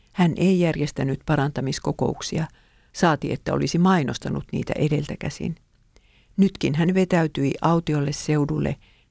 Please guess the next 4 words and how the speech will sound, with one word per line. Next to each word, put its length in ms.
päästäkseen 680
pois 420
ihmeparantajan 960
roolista. 520